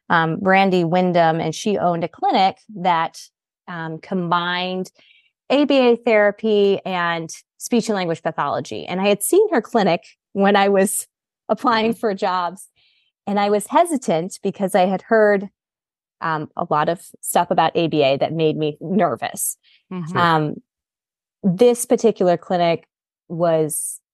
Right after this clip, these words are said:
Speaker 1: one of those clinics that did it just so beautifully, really relied on the, the insights of the speech and language pathologist, you know, saw the,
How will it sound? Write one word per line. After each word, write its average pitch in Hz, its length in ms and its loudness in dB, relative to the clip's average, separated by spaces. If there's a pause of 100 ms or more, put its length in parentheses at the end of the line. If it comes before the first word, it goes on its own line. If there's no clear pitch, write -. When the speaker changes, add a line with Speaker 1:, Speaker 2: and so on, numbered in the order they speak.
(180)
Speaker 1:
one 190 280 0
of 196 80 0
those 190 180 0
clinics 165 340 -4
that 165 140 -2
did 160 140 -4
it 156 160 0
just - 300 -6
so 185 260 4
beautifully, 147 480 -2
really 170 500 -2
relied 156 580 0
on 160 160 0
the, 143 320 0
the 156 160 -8
insights 160 460 -4
of 156 40 -10
the 151 60 -8
speech - 280 -8
and 165 60 -6
language 151 220 -8
pathologist, 185 680 0 (380)
you 180 80 2
know, 170 120 2
saw 196 520 4
the, 175 360 4